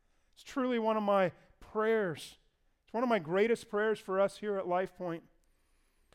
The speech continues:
I hope you join me and that you would pray that God, that we will pursue this servant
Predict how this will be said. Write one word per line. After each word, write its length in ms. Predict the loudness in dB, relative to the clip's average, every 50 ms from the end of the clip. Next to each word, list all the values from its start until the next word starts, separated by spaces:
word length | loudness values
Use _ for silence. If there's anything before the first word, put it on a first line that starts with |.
| _ _ _ _ _ _ _ -4
I 80 | -2 0
hope 180 | 0 0 0
you 100 | -2 -6
join 460 | -6 -6 -6 -4 -2 -2 -2 -2 -4 -4
me 280 | -6 -6 -8 -10 -16 _ _ _ _ _ _ _ _ _ _ _ _ _ _ _ _ _ -6
and 100 | -4 -2
that 220 | -2 -2 -4 -4 -2
you 160 | 2 2 4
would 240 | 4 4 2 2 0
pray 600 | -4 0 4 6 6 8 8 6 6 4 2 0 -8 -20 -20 _ -2
that 180 | 0 0 2 4
God, 360 | 4 6 6 6 6 4 0 -4 -6 -2
that 320 | 0 2 2 0 -2 -8 -8
we 300 | -4 -2 0 0 2 4
will 180 | 4 4 2
pursue 960 | 2 0 -2 -2 -2 -6 -14 -14 -10 -6 -4 -4 -2 0 0 2 2 0 0 -4 -8 -18 -4
this 220 | 2 2 2 2 0
servant 640 | -6 -6 0 2 4 4 4 4 2 -2 -4 -4